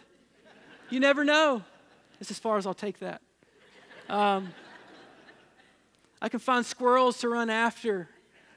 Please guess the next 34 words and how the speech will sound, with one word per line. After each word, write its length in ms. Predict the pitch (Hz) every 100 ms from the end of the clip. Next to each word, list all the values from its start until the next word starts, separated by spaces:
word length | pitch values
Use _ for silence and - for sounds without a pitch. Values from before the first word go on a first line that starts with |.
| _ _
I 120 | -
can 140 | 220 240
go 180 | 226 196
hunt. 640 | - 262 262 233 - - _ _ 190 -
He's 200 | 190 196
never 240 | 214 220
done 220 | 220 226 233
a 60 |
day 160 | 226 254
in 60 |
his 140 | 254 294
life. 360 | 311 294 247
He 60 | -
doesn't 200 | 233 240
know 80 | 233
how 80 | 233
to 100 | 240
do 180 | 277
that. 260 | 254 240 - - - _ _ _ _ _ _ _ _ _ -
I 120 | 220
can 120 | 233
go 140 | 233
have 240 | 214 240 226
an 60 |
adventure. 680 | 214 180 240 269 262 220 156 - - _ _ _ _ _ _ _ _ _ _ _ _ _ _ _ -
What 140 | 214
he 60 | 226
doesn't 380 | 226 254 247
know 240 | 214 226 233
that 160 | 190
I 240 | 170 220 254
know 380 | 202 170 160 170 _ -
is 180 | 185 170
that 320 | 196 180